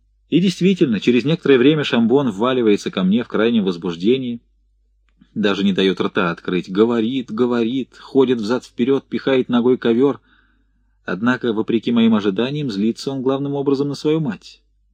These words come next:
Старуха, кажется, на стороне Фромана. «Нам остается поставить крест на неделимости имущества», кричит он. «В таком случае придется продать Ля Колиньер,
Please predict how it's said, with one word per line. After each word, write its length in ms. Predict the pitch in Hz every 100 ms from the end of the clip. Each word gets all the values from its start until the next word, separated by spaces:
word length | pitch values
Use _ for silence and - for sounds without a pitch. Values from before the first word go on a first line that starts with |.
| _
Старуха, 800 | - - 110 101 160 208 - 98 90 _ _ _ _ _
кажется, 520 | 127 170 185 - 185
на 120 | 165
стороне 440 | - 131 127 143
Фромана. 600 | 170 170 175 190 131 82 - _ _ _ _ _ _ _ _ _ _ _ _
«Нам 160 | 92 120
остается 480 | 123 139 151 143 -
поставить 500 | 135 - 151 135 -
крест 440 | 123 185 185 -
на 120 | 110
неделимости 600 | 120 120 120 160 139 -
имущества», 500 | 139 127 - - -
кричит 360 | 90 92 - -
он. 160 | 80 - _ _ _ _ _ _
«В 60 |
таком 320 | - 110 175 165
случае 440 | - 165 - 131
придется 460 | 123 131 135 - 113
продать 460 | 120 127 180 190
Ля 160 | 120 101
Колиньер, 640 | - 101 95 87 82 -